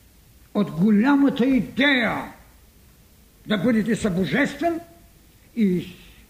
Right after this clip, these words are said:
в йерархията си да станете съсътворител. Продължава човека с какво ли не щете още. Ето ви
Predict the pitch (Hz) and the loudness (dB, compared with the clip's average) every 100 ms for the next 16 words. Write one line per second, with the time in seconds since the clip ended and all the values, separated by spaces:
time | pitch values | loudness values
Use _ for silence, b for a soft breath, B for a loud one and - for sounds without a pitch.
0 | - 180 - - 185 202 233 208 - 214 | -14 -14 -12 -8 -4 -2 -2 -4 -6 -8
1 | 190 - 196 160 - - 180 165 175 - | -8 -10 -10 -12 -14 -10 -10 -10 -12 -12
2 | 175 - 151 - 147 143 - 120 101 - | -14 -14 -16 -14 -12 -12 -12 -16 -18 -20
3 | - _ - - _ _ _ _ - - | -20 _ -20 -20 _ _ _ _ -20 -20
4 | - - - - - - - - - - | -20 -20 -20 -20 -20 -20 -20 -20 -20 -20
5 | _ _ _ _ - - - - 202 190 | _ _ _ _ -20 -20 -10 -2 0 2
6 | 202 156 233 220 208 - 185 202 190 147 | 0 0 0 0 0 0 0 0 -2 -6
7 | - 165 - 330 277 226 208 - 196 190 | -6 -10 -8 -4 0 2 0 0 -4 -2
8 | 185 180 175 - - 165 135 - - - | 0 0 -2 -4 -6 -6 -6 -14 -20 -20
9 | - - _ _ - _ _ - - _ | -20 -20 _ _ -20 _ _ -20 -20 _
10 | - - - - - 269 277 247 226 220 | -20 -20 -20 -20 -8 -2 0 2 2 2
11 | 202 | 2